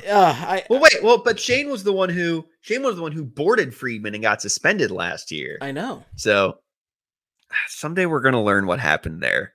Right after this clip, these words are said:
Speaker 2: And, and if, if it's more than just apparently Friedman was, like, a bit of, I don't wanna, from what we've, it seems like he was, like, you know, a really competitive guy to the point where it, it rubbed folks the wrong way. Um,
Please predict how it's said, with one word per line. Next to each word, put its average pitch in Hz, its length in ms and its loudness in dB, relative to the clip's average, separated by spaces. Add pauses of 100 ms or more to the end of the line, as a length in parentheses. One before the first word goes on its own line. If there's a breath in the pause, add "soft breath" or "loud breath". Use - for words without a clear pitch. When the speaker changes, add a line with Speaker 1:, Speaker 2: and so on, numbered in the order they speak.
Speaker 2:
And, 107 180 -4
and 113 140 -4 (420 soft breath)
if, 127 240 0
if - 180 0
it's 127 200 2
more 120 280 4
than 101 360 2
just - 380 -2 (260)
apparently 104 480 4
Friedman 95 720 -4
was, 92 320 -12
like, 78 320 -6 (460)
a 101 80 -2
bit 95 220 -2
of, 95 160 -2 (600 soft breath)
I 214 100 0
don't 208 100 0
wanna, 196 160 -4 (400)
from 196 240 -6
what 185 160 0
we've, 139 340 -6
it 135 200 -8
seems 208 260 -8
like 151 160 -4
he 143 160 -6
was, 123 160 -4
like, 98 160 -4
you 113 80 -8
know, 92 120 0
a 92 60 -2
really 107 360 -6
competitive 101 600 -2
guy 95 300 2
to - 100 -12
the 92 120 -4
point 92 260 -6
where 85 240 -2
it, 76 140 -4 (200)
it - 120 -12 (480)
rubbed 90 240 -10
folks - 320 -4
the 95 80 -8
wrong 87 280 -6
way. 85 360 -2 (400)
Um, 80 340 -2